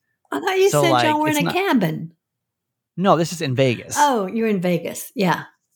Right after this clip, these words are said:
Speaker 2: Yeah.
Speaker 1: Gotcha.
Speaker 2: So I'm in, like, this Holiday Inn Express, right? I'm,
Speaker 1: Yeah.
Speaker 2: I'm sleeping like shit.
Speaker 1: <laughs>
Speaker 2: I wake up and I'm like, "Well, at least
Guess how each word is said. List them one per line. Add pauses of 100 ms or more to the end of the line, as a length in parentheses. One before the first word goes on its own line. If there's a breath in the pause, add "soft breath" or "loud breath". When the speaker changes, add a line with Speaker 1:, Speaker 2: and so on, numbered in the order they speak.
Speaker 2:
Yeah.
Speaker 1:
Gotcha.
Speaker 2:
So
I'm
in,
like,
this
Holiday
Inn
Express,
right?
I'm,
Speaker 1:
Yeah.
Speaker 2:
I'm
sleeping
like
shit. (200)
Speaker 1:
<laughs>
Speaker 2:
I
wake
up
and
I'm
like,
"Well,
at
least